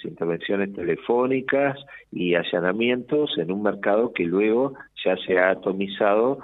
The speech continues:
en lo que son los puntos de venta o en los vendedores barriales. Entonces, cortando o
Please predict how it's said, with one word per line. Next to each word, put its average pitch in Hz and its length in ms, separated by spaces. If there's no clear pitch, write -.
en 87 220
lo 85 120
que - 140
son 101 220
los 101 140
puntos 98 380
de 104 60
venta 98 340
o 98 120
en 85 60
los 80 120
vendedores 82 420
barriales. 78 640
Entonces, 90 640
cortando 113 600
o 101 100